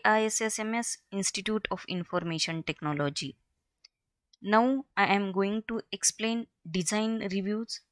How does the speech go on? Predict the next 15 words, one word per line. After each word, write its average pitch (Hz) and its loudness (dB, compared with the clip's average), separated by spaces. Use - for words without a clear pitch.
of - -4
electronics 190 -2
product 160 -2
design. 175 -4
The 180 2
design 208 2
review 262 0
provides 208 2
a 202 -2
forum 202 0
in 185 -2
which 208 -2
questions 196 -2
can 233 0
be 240 -2